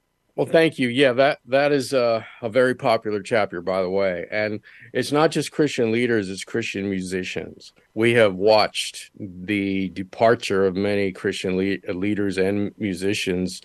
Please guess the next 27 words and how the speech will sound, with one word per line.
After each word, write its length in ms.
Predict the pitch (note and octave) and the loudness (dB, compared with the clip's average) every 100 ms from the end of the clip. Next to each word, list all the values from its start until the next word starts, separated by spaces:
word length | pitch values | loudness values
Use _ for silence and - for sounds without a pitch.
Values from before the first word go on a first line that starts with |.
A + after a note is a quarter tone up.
| - - - - | -20 -20 -20 -4
as 240 | A2 G#2 G2+ | 0 2 2
you 100 | A2 | 0
say, 240 | - G2+ | 2 2
deconstructing, 960 | F2+ G#2+ - A2 - A2 G#2 - F#2 F#2 | 2 -2 -2 -4 2 4 4 4 4 4
which 160 | F#2+ | 2
is 80 | F2+ | -2
a 80 | F#2+ | 0
fancy 400 | - G#2+ G2+ F#2 | 4 4 4 2
word 360 | F2+ G2 F#2+ - | 6 8 6 4
for 360 | F#2 F#2 F2 - | 6 6 6 4
abandoning 720 | F#2+ A2+ G#2+ - F#2+ F#2+ G2+ | 4 6 6 6 6 6 4
the 80 | F#2+ | 2
faith. 520 | - A2 G2+ - - C#4 | 4 6 6 2 2 2
<laughs> 140 | - E3+ D#3+ D3 B2 - - | 4 -2 -2 -6 -8 -6 0
And 200 | C#3 C3+ | 2 4
so 180 | F3 D3 | 6 6
basically 560 | D3+ F#3 F#3 D#3 C#3 | 8 6 6 2 2
what 220 | B2+ C3+ | 4 6
I 80 | B2+ | 4
do 280 | G#2 C3+ F#3 | 4 4 4
there 300 | D3 A2 A2+ - | 4 2 0 -4
is 220 | A#2+ A#2+ | -6 -2
I 160 | A2+ A#2 | -2 -2
say 600 | - B2+ A2+ A2 G#2+ - _ _ _ _ | -2 2 2 2 -2 -8 _ _ _ _
to 720 | - C3 B2 A2 G#2+ F#2+ A1+ - | -4 2 4 4 2 0 -4 -8
the 200 | G2+ G2+ | -6 -4
people, 720 | - G3 F#3 C3+ G2+ F#2 | 4 4 6 6 6 4